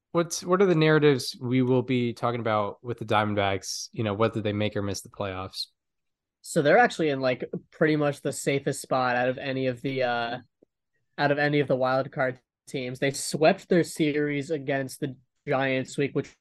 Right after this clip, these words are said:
Speaker 2: was huge. They're two games ahead of the Cubs and the Marlins, uh, for that, uh, second wild card, and only three games behind the Phillies for the first wild card. So, like, who knows? They could theoretically sneak into that four seed, uh, even at this point, 'cause,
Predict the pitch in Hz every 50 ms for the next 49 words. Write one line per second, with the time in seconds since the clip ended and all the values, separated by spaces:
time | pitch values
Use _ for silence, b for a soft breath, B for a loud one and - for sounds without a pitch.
0 | - - 131 123 - - 151 139 131 123 131 135 131 127 - 143 131 - - -
1 | 208 214 180 196 185 185 175 156 - 139 135 - - 170 165 147 147 151 - -
2 | - 151 143 135 135 - 135 151 156 143 139 135 131 131 135 135 131 131 127 131
3 | 131 127 - - B B B B B B B B - 135 127 123 127 143 139 -
4 | - 151 147 143 147 139 135 127 139 127 117 - - _ _ _ _ - 135 131
5 | 131 135 - - - - 185 196 - 202 147 135 127 123 123 123 127 123 - 143
6 | 127 120 120 120 123 127 - _ _ _ _ - 131 139 165 226 247 185 - 180
7 | 202 196 185 185 175 156 156 147 151 147 139 127 - 147 151 156 139 135 - -
8 | 135 131 - - 139 139 - - 135 127 123 123 131 131 - 151 127 123 131 135
9 | - - 156 139 135 131 131 135 - - _ _ _ _ _ _ _ _ _ _
10 | - 175 190 175 160 156 143 131 123 147 139 139 - - 170 160 156 143 139 _
11 | _ _ _ _ _ - 160 156 147 147 143 147 - 147 135 - - 160 147 147
12 | 143 160 147 139 139 131 127 123 - - 135 135 139 - - 143 127 131 131 139
13 | - _ _ _ _ _ _ - 139 131 123 - 139 139 135 139 135 127 123 -
14 | 135 123 - - - 139 131 127 127 135 151 147 156 139 135 131 131 - -